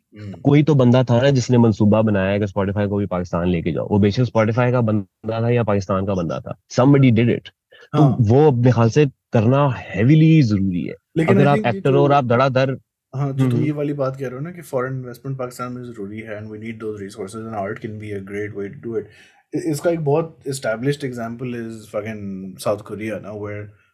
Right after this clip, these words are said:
Speaker 1: exporting Korean culture is a part of the government's priorities. तो वो तो push
Speaker 2: Yeah,
Speaker 1: कर
Speaker 2: yeah,
Speaker 1: इसको।
Speaker 2: yeah।
Speaker 1: 'Cause that
Speaker 2: Yeah,
Speaker 1: now,
Speaker 2: yeah, yeah।
Speaker 1: like, the biggest music acts in the world are South Korean।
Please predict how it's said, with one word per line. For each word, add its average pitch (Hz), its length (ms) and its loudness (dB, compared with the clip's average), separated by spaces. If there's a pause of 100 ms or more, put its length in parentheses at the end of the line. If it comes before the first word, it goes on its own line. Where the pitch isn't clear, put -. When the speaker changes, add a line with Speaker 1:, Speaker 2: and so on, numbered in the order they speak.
(100)
Speaker 1:
exporting 127 880 -4
Korean 120 520 -8
culture 117 360 -8
is 117 200 -8
a 123 80 -6
part 113 380 -6
of 110 160 -12
the 110 100 -10
government's 107 500 -12
priorities. 95 720 -10
तो 123 80 -6
वो 131 160 -2
तो 147 140 -2 (180)
push 160 160 -2
Speaker 2:
Yeah, 110 120 4
Speaker 1:
कर 127 100 4
Speaker 2:
yeah, 110 300 -2
Speaker 1:
इसको। 101 220 -16
Speaker 2:
yeah। - 100 -20 (380)
Speaker 1:
'Cause 143 200 -2
that 143 260 0
Speaker 2:
Yeah, 101 300 4
Speaker 1:
now, - 0 -
Speaker 2:
yeah, 87 260 0 (100)
yeah। - 100 -2
Speaker 1:
like, - 120 -6
the 127 140 -14
biggest 123 320 -12
music 117 320 -12
acts 107 280 -8
in 113 60 -10
the 117 100 -4
world 151 260 2
are 104 120 -8
South 101 220 -12
Korean। 95 320 -14